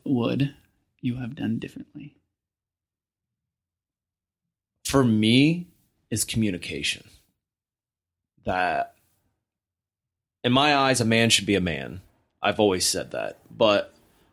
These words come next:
Speaker 2: there's a little bit of, um, kinda leeway here of make sure that you're communicating your feelings.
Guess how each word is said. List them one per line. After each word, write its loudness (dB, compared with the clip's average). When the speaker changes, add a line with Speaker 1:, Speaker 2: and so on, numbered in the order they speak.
Speaker 2:
there's 4
a 4
little 4
bit 2
of, -2
um, -16
kinda -8
leeway 0
here -2
of -8
make -6
sure 0
that -2
you're -12
communicating -10
your -18
feelings. -12